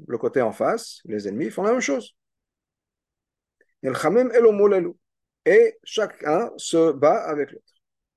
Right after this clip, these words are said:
Haslacha Bemilchama Shata B'Tkufat Ha'i. Comment est-ce qu'il y a eu cette guerre qui s'est passée avec Frédéric à ce moment-là ?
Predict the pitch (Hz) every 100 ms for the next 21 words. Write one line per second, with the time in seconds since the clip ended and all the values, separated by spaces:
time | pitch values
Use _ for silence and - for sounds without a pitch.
0 | _ _ _ _ _ - 165 160 127 202
1 | 233 214 165 147 175 - 127 160 143 -
2 | 131 123 104 82 - _ _ _ _ _
3 | _ - 202 247 233 170 185 - - -
4 | 180 170 151 131 110 120 165 - 117 143
5 | 151 127 98 _ _ _ _ _ _ _
6 | - 113 123 117 - 139 113 - 104 92
7 | 104 - _ _ - - - 107 87 -